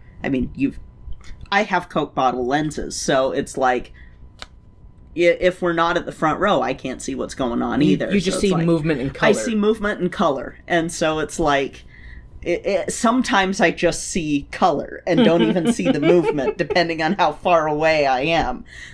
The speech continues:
Speaker 1: Like, when I first saw Cats, I had to have opera glasses because otherwise I wouldn't have seen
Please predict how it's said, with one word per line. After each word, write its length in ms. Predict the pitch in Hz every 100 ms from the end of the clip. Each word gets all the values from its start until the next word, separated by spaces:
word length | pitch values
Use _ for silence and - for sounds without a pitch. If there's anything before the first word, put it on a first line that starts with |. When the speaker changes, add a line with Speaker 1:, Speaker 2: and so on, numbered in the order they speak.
| -
Speaker 1:
Like, 260 | 143 127 151
when 140 | 156
I 100 | 151
first 320 | 147 175 -
saw 180 | - 139
Cats, 580 | - 240 196 131 - - -
I 100 | 156
had 280 | 175 170 -
to 60 | -
have 300 | 160 156 - -
opera 380 | 208 220 170
glasses 680 | 143 139 117 123 143 135 139 - - - -
because 380 | 190 175 175 160
otherwise 420 | 160 160 156 139
I 60 | 135
wouldn't 320 | 139 151 143
have 100 | 120
seen 320 | - 151 131